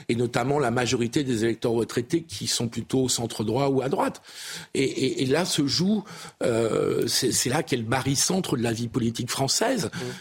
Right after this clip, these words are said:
parce qu'on est dans un pays qui vieillit, avec un électorat qui vieillit. Et donc, est-ce que Marine Le Pen est capable de conquérir mmh. des électeurs dans cette, dans ce groupe social,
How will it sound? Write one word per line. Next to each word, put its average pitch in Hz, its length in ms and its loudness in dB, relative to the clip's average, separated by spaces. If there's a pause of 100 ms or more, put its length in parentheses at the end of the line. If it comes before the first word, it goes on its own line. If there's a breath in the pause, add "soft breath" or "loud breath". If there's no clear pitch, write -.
parce - 160 -2
qu'on 113 120 -2
est 110 80 0
dans 104 200 0
un 107 80 0
pays 110 200 -4
qui - 160 -10
vieillit, 104 380 0
avec 110 240 -4
un 107 120 -2
électorat 104 380 -4
qui 104 160 -10
vieillit. 170 380 0 (340 loud breath)
Et - 60 2
donc, 160 220 0
est-ce 180 100 2
que - 80 2
Marine 190 300 2
Le 170 80 2
Pen 208 260 0
est 233 60 0
capable 170 360 -2
de 143 100 0
conquérir 175 720 0 (120)
mmh. 117 100 -6 (100)
des 156 280 0
électeurs 190 520 0
dans 147 240 0
cette, - 520 0
dans 127 140 0
ce - 160 0
groupe 165 240 0
social, 170 540 2